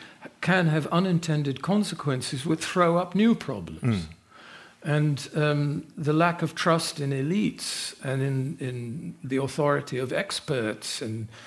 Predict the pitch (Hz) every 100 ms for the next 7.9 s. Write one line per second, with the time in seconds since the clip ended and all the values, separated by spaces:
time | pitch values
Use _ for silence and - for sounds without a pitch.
0 | - - _ - 143 139 135 202 - 147
1 | 120 110 127 123 185 170 135 - - 214
2 | - 135 - - 180 202 - 165 - -
3 | - _ _ - 151 175 127 113 170 117
4 | - - - - - 165 139 139 143 135
5 | 135 135 147 143 135 151 131 139 - -
6 | - - 143 - 135 123 - - 143 135
7 | 131 147 123 147 147 - 131 135 135